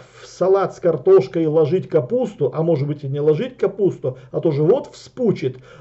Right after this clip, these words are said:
А ёлки-палки, если ж ты ж террорист от Хизбаллы,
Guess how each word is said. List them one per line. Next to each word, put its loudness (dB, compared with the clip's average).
А -4
ёлки-палки, 2
если -4
ж -8
ты -2
ж -6
террорист 2
от -4
Хизбаллы, 2